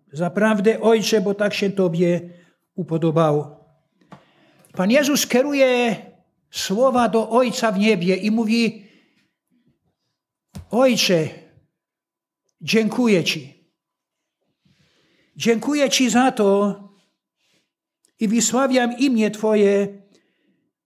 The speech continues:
że to, co dzisiaj jest na ziemi, to Ty objawiłeś ludziom prostym”.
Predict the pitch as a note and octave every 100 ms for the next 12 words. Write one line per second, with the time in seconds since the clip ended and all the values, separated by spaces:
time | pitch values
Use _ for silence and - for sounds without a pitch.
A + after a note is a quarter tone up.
0 | _ _ _ _ F3 A#3+ A#3+ D4 C#4 A#3
1 | D4 - A#3 A3 A3 - - E3+ C4+ C#4
2 | B3 G#3 A#3+ C4 G#3 G3 G3+ A#3 - -
3 | - _ _ _ _ _ _ _ _ _
4 | _ _ _ _ _ - A#3+ C4 A#3 A3+
5 | A#3 G#3+ A#3+ A3 A3+ G#3 G#3+ G3 G#3 G3
6 | - E3+